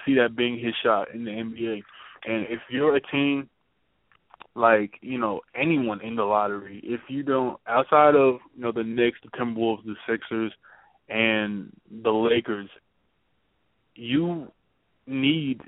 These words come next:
a guy like you on his team. Be-, I'm sorry, you need a guy like him on your team, because what he can do for you is he can lock a, a guy down. He can make good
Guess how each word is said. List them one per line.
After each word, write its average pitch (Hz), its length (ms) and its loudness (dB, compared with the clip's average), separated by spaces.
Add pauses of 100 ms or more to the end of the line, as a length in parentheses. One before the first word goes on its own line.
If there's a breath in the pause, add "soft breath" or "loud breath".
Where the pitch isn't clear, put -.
(380)
a 120 80 -4
guy 120 300 6
like 117 220 0
you 123 300 -4 (240)
on 120 460 -2
his 107 180 -6
team. 117 300 0
Be-, 135 200 0
I'm 131 140 -2
sorry, 120 160 4
you 139 60 0
need 143 200 2
a 147 40 4
guy 131 80 8
like 127 120 6
him 139 140 0
on 120 220 -2
your 113 100 -4
team, 143 240 -2
because 123 380 8 (340)
what 127 180 2
he 165 120 2
can 175 140 2
do 165 260 8
for 135 100 2
you 117 300 2
is 110 280 -2
he 120 60 -6
can 117 160 -4
lock 110 300 6
a, 117 180 -2
a 113 60 -4
guy 120 240 0
down. 113 340 0 (380)
He 123 80 -10
can 107 260 -10
make 120 240 0 (580)
good 131 180 6